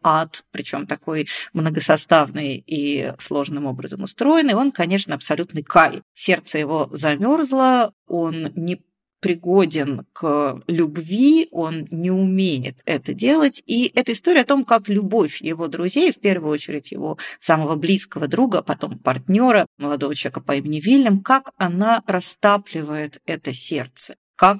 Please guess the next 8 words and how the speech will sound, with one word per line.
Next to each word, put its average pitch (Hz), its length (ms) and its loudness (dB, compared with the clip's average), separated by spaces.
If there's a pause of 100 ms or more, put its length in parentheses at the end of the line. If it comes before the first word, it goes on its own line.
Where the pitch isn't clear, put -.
(120)
она 175 640 0
возвращает 165 1200 -2
Джуда 165 680 -2 (160)
к 147 100 -10
жизни, 139 520 -6
как - 280 -4 (300)
он 160 260 -2
вновь 175 540 0